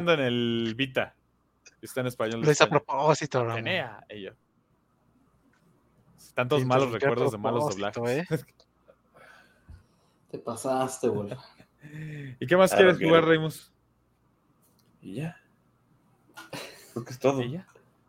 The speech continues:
Speaker 4: No, quiero jugar muchas otras
Speaker 1: ¿Qué,
Speaker 4: cosas,
Speaker 1: qué,
Speaker 4: pero siempre
Speaker 1: qué?
Speaker 4: es el mismo cuento.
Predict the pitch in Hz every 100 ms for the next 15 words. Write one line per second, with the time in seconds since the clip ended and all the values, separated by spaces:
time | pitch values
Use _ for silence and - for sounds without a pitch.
0 | _ _ _ _ - 123 135 123 131 123
1 | 117 117 - - - 190 143 123 - 113
2 | 107 98 101 101 107 101 104 101 92